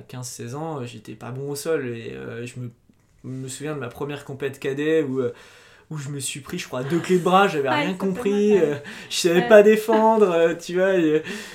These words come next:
Speaker 1: c'était, c'était l'enfer. Et en fait, euh, bah, je me suis dit, euh,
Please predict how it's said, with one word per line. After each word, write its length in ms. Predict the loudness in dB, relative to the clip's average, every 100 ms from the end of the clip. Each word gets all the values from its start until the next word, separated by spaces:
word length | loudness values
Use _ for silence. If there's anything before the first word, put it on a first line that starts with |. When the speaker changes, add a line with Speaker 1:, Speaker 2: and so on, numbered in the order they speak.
| -20
Speaker 1:
c'était, 440 | -16 -14 -6 -4 -4
c'était 200 | -2 -2
l'enfer. 600 | 0 0 0 2 2 2
Et 100 | -2
en 140 | -2
fait, 320 | 0 0 2
euh, 420 | 0 2 2 -2 -4 -10 _ _ _
bah, 80 | -10
je 120 | -6
me 40 | -6
suis 220 | -8 -10
dit, 280 | -8 -2 2
euh, 280 | 2 2